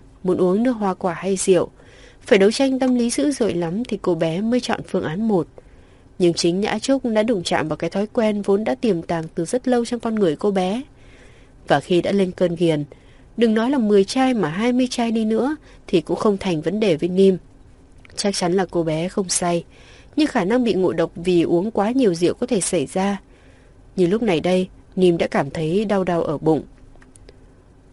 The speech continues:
"Tôi cũng muốn vào nhà vệ sinh." Nim níu nhẹ áo Devin rồi hua hua tay. Cậu nhóc nhíu mày một lát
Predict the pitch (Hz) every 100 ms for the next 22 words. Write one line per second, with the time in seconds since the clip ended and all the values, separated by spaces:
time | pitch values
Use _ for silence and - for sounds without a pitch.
0 | - - 185 180 190 202 190 175 214 233
1 | 196 165 160 147 165 - - 202 196 -
2 | - - - - - - 185 185 175 175
3 | 170 175 247 220 - 151 - 165 208 190
4 | 190 185 175 170 151 156 220 220 220 -
5 | 196 202 196 - - - - - 226 285
6 | 254 247 277 196 170 165 - 269 320